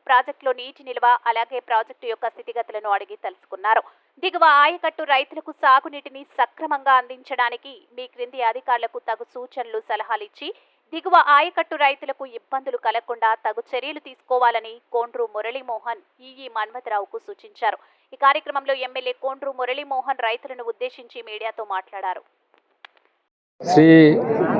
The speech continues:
Speaker 2: గొర్రెల శ్రీరామనాయుడు గారి మడ్డువలస ప్రాజెక్టు ఈరోజు వాటర్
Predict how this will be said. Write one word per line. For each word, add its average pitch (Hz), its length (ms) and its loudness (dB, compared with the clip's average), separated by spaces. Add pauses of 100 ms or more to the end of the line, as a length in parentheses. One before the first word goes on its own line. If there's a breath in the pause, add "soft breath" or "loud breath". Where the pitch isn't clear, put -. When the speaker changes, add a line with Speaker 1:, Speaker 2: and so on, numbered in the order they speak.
(480)
Speaker 2:
గొర్రెల 156 220 8
శ్రీరామనాయుడు 160 640 6
గారి 147 500 8 (600)
మడ్డువలస 143 480 4
ప్రాజెక్టు 135 880 4 (100)
ఈరోజు 131 280 8
వాటర్ 123 600 8